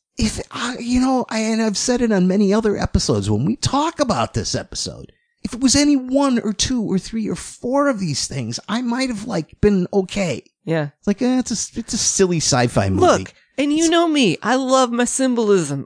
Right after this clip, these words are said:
Speaker 2: I love being, like, punched in the face with it, like, punch, punch, punch, punch, punch, punch, smash, punch, uppercut, combo.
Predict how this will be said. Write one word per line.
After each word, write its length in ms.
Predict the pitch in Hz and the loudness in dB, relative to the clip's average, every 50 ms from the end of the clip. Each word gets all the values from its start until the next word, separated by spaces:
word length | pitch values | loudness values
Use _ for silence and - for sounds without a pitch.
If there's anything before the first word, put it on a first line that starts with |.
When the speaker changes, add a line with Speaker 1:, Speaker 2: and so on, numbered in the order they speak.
| - - | -2 -2
Speaker 2:
I 40 | |
love 300 | 190 214 220 226 220 202 202 | 0 2 2 2 2 0 0
being, 300 | 220 233 220 208 202 190 | 0 0 2 0 0 0
like, 260 | 175 160 156 - _ | 0 0 0 -2 _
punched 440 | - - 240 240 226 - - - - | -2 0 0 0 0 -2 -6 -4 -2
in 120 | 175 160 | -2 -2
the 40 | 143 | -2
face 360 | - - 196 196 190 - - 156 | -2 -2 -2 -2 -2 -2 -4 -6
with 160 | 156 147 - | -6 -6 -8
it, 120 | - - - | -12 -10 -10
like, 180 | 135 - - _ _ _ - - - - _ _ _ | -10 -10 -10 _ _ _ -16 -16 -16 -18 _ _ _
punch, 280 | - 139 123 - - - | -8 -8 -8 -8 -10 -12
punch, 360 | - 135 123 - - - - - - | -10 -10 -10 -12 -14 -18 -18 -14 -10
punch, 240 | - - - - | -10 -10 -10 -8
punch, 200 | - 139 113 - - | -8 -8 -8 -8 -8
punch, 440 | - 123 113 - - - - - _ _ | -8 -8 -8 -8 -12 -16 -18 -20 _ _
punch, 520 | - - 147 139 - - - - - _ _ _ _ | -10 -10 -10 -10 -12 -18 -20 -20 -20 _ _ _ _
smash, 540 | - - - 151 131 120 - - - - - - | -18 -10 -8 -6 -6 -6 -8 -12 -16 -18 -14 -12
punch, 340 | - - - - - - - - | -12 -10 -10 -12 -14 -16 -16 -16
uppercut, 360 | - - - - - - - _ _ _ _ _ _ _ | -16 -14 -10 -10 -10 -10 -10 _ _ _ _ _ _ _
combo. 460 | - 165 - 131 120 - - - - | -6 -4 -4 -2 -4 -6 -8 -10 -16